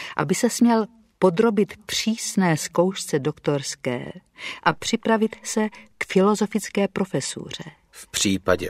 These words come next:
Speaker 2: odmítnutí byl připraven k rozhodnému činu.
Speaker 1: Nestalo se tak.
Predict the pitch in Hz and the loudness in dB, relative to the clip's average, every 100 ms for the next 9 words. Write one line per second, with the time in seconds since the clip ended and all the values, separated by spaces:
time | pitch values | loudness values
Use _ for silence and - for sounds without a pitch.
0 | - 98 87 87 82 - 85 - - 82 | -2 0 2 2 0 -2 -8 -8 -8 -4
1 | 101 143 - - - _ - - 95 160 | -2 -4 -8 -20 -20 _ -14 -4 0 0
2 | 196 - 143 139 139 156 160 160 _ - | 0 -2 -2 -2 0 0 0 -4 _ -10
3 | - - 123 123 123 139 139 139 143 - | -4 2 4 2 0 -2 -2 -2 -4 -2
4 | 190 175 - - _ _ _ - 254 240 | 0 0 -2 -12 _ _ _ 4 4 4
5 | - 151 139 - 147 - - | -2 -6 -6 -6 -6 -6 -16